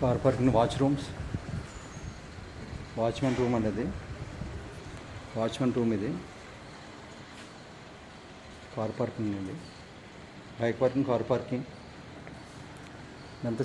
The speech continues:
సీలింగ్స్ అనేవి కూడా, లైట్స్ అనేవి, సెక్యూరిటీ మొత్తం, సీసీ కెమెరాస్ అన్నీ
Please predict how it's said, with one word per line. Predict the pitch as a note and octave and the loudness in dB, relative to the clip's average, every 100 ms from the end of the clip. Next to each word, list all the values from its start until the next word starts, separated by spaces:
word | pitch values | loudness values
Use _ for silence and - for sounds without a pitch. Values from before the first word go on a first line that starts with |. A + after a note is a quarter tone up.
| - | 4
సీలింగ్స్ | B2 B2 A2+ | 6 6 4
అనేవి | A#2+ A2 A2 G#2 | 4 4 4 2
కూడా, | G#2 - - - - - - A#2+ | -2 -4 -8 -12 -12 -12 -8 -2
లైట్స్ | A2+ G#2+ - | 0 0 0
అనేవి, | G#2+ G#2 G#2+ | 0 0 2
సెక్యూరిటీ | A#2 - A#2 A2 A2+ | 0 2 2 4 4
మొత్తం, | A2+ - A2+ | 4 2 2
సీసీ | B2 - B2+ | 4 2 4
కెమెరాస్ | A#2+ A#2 A#2+ | 6 6 6
అన్నీ | A#2+ | 6